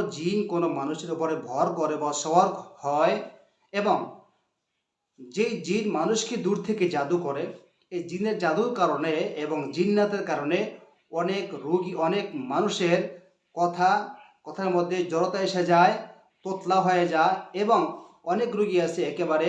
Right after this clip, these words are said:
বাকশক্তি হারিয়ে ফেলে, একেবারে সে, এ, তার কথা বন্ধ হয়ে যায়। আমাদের কাছে অনেক পেশেন্ট, অনেক রোগী এমনও আসে যে আগে ভালো ছিল, সুস্থ ছিল, হঠাৎ করে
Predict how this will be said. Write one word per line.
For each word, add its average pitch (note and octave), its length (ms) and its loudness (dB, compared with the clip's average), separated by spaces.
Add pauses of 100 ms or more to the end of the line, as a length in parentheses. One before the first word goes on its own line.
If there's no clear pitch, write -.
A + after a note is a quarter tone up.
(160)
বাকশক্তি G3+ 560 0
হারিয়ে F3 400 0
ফেলে, E3 200 2 (400)
একেবারে E3+ 420 0
সে, D3 200 -2 (460)
এ, C#3+ 60 -18 (180)
তার D#3 120 -4 (100)
কথা F3+ 240 -2
বন্ধ F3+ 280 0
হয়ে D3 320 -2
যায়। A#2 120 -14 (460)
আমাদের G#3+ 340 0
কাছে A3+ 260 -2 (300)
অনেক F3+ 280 0
পেশেন্ট, G3 440 -2 (120)
অনেক G3+ 300 0
রোগী F3+ 300 0
এমনও F3 360 4
আসে D3+ 180 -2 (480)
যে D3 120 -8
আগে E3 220 0
ভালো G#3 240 2
ছিল, A3+ 280 -4
সুস্থ A3+ 320 -6
ছিল, G#3 220 0 (640)
হঠাৎ G3 260 2
করে F#3+ 180 4